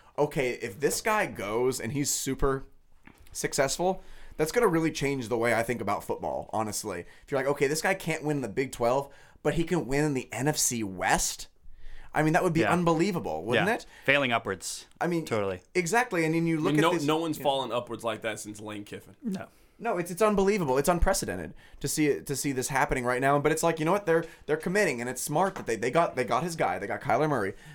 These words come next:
Speaker 1: They drafted all new wide receivers. They're like, "You know, we're gonna do things the way Cliff Kingsbury wants to do it,"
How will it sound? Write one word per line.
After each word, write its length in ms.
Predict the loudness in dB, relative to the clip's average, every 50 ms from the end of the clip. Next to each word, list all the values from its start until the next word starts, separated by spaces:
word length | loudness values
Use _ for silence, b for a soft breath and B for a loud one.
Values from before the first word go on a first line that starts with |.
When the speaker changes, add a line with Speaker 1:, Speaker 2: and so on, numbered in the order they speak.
| B -4
Speaker 1:
They 120 | -2 -2 0
drafted 380 | 2 4 4 4 4 2 0 -2 -2 -4 0 2
all 240 | 4 6 6 6 6
new 100 | 6 6
wide 260 | 8 8 6 6 4
receivers. 380 | 0 -2 -2 0 0 -2 -2
They're 140 | 0 2 2
like, 180 | 2 0 0 -2
"You 60 | -2
know, 120 | -2 -2
we're 220 | 0 0 0 0 0
gonna 200 | 0 0 -2 -2
do 320 | -2 -2 -2 0 0 0 0
things 340 | 0 -2 -2 -2 -2 -2
the 60 | -2 0
way 240 | 2 2 2 0
Cliff 260 | 0 -2 -4 -4 -4 -4
Kingsbury 400 | -6 -8 -6 -4 -4 -2 -2 -2
wants 240 | -2 -4 -6 -6
to 60 | -8 -4
do 160 | -2 -2 -2
it," 120 | -4 B